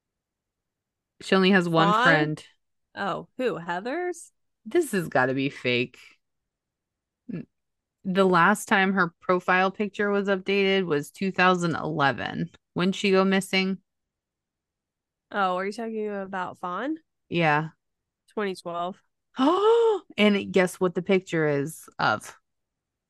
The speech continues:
Speaker 2: Her and
Speaker 1: Her,
Speaker 2: Heather?
Speaker 1: her and Heather.
Speaker 2: Mm-mm. That's sad.
Speaker 1: That's so sad.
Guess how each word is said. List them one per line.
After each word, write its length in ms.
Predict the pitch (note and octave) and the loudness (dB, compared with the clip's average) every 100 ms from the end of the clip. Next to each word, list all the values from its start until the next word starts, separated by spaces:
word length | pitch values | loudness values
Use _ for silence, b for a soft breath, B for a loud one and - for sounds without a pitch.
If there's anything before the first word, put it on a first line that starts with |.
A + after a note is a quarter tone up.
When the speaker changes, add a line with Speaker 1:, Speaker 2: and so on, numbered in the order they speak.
| _ _ _ _ | _ _ _ _
Speaker 2:
Her 140 | G3+ | -4
and 80 | F#3 | 4
Speaker 1:
Her, 240 | F#3 E3+ E3+ | 6 6 6
Speaker 2:
Heather? 260 | F3+ G#3+ _ _ - - | 2 -2 _ _ -20 0
Speaker 1:
her 180 | D#3+ D#3 | 2 4
and 100 | E3+ | 2
Heather. 500 | D3+ - - E3+ - _ _ _ _ _ _ _ - | -2 -2 -8 -10 -12 _ _ _ _ _ _ _ -16
Speaker 2:
Mm-mm. 540 | G3 F#3+ F#3 - F#3 F3+ _ _ _ _ _ _ _ _ _ _ _ _ _ _ _ _ _ _ _ _ _ _ _ _ _ | -14 -14 -14 -16 -16 -18 _ _ _ _ _ _ _ _ _ _ _ _ _ _ _ _ _ _ _ _ _ _ _ _ _
That's 200 | G3+ F#3 | -10 -10
sad. 380 | - E3 E3 E3+ _ _ _ _ _ _ _ _ _ _ _ _ _ _ _ _ _ _ _ _ _ _ _ _ _ _ _ _ | -14 -12 -12 -14 _ _ _ _ _ _ _ _ _ _ _ _ _ _ _ _ _ _ _ _ _ _ _ _ _ _ _ _
Speaker 1:
That's 220 | G3 F3+ - | -2 -2 -4
so 220 | E3 D#3 | -2 -2
sad. 480 | - A2 - - | -2 -6 -6 -8